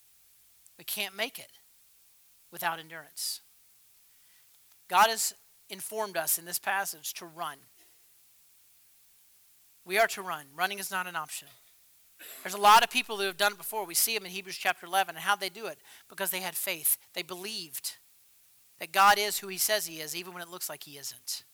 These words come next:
And because we have others and other people that we might even know that have endured in this life, proving to us that it can be done,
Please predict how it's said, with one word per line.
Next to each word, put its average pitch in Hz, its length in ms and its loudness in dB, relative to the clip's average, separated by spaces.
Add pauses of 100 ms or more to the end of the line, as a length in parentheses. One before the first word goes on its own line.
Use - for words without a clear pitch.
(1700)
And - 60 -20
because 226 380 6
we 220 80 -2
have 208 280 2
others 240 500 2 (240)
and 160 140 -10
other 233 200 4
people 240 320 -4
that 196 120 -10
we 220 120 -4
might 220 180 6
even 196 260 -2
know 196 520 -2 (1040)
that 208 120 8
have 202 120 2
endured 202 480 -8
in 202 100 -8
this 190 200 -4
life, 196 380 0
proving 285 380 -4
to 240 140 -6
us 208 240 4
that 214 100 0
it 208 120 -6
can 226 280 -6
be 208 120 -10
done, 180 440 -2